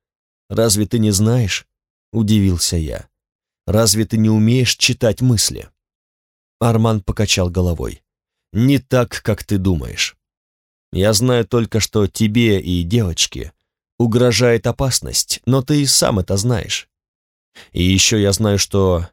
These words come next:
хотя она любит тебя, ты одинок и страдаешь». Я встал.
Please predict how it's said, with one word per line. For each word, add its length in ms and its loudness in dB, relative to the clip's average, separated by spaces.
хотя 480 0
она 180 0
любит 340 0
тебя, 400 -8
ты 140 2
одинок 720 0
и 100 0
страдаешь». 800 -4
Я 260 4
встал. 500 -6